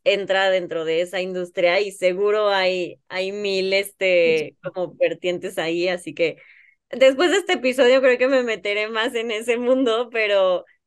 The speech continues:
Speaker 1: justo me, me intriga mucho cómo es que se entra como en estas industrias, cómo es que se busca un trabajo relacionado con esto, y también como entender un poco mejor el proceso, ¿no? De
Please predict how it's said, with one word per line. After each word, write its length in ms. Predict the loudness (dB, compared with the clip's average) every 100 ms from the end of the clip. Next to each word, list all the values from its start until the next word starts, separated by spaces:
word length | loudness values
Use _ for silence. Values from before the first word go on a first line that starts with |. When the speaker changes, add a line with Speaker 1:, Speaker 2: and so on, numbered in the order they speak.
| _ -8
Speaker 1:
justo 260 | -8 -6 -4
me, 300 | 0 0 0
me 160 | -2 -4
intriga 460 | -2 -2 0 0
mucho 640 | 0 -4 -4 -6 -4 -6 -8 -6
cómo 340 | 0 0 0 0
es 220 | -2 -4
que 380 | -2 0 0 -4 -8
se 260 | -4 0 0
entra 360 | -2 -4 -4
como 200 | -4 -6
en 120 | -4
estas 280 | -6 -8 -10
industrias, 540 | -8 -4 -4 0 0 0
cómo 220 | -2 -2
es 100 | -4
que 120 | -6
se 160 | -4 -2
busca 360 | 0 0 -2 -2
un 100 | 0
trabajo 600 | 2 2 0 -2 -2 0
relacionado 800 | 0 0 -4 -6 -6 -2 -2 -2
con 200 | -2 -2
esto, 460 | -6 0 0 0 -6 -20 -20 _ -8
y 140 | -4
también 640 | 0 0 2 2 2 0 -2
como 220 | -4 -2
entender 440 | -2 -2 2 2
un 120 | 2
poco 240 | 0 0 -2
mejor 400 | -2 -4 -2 -2
el 180 | -2 -4
proceso, 600 | -4 -4 -6 -12 -10 -6
¿no? 200 | -4 0
De 300 | 0 0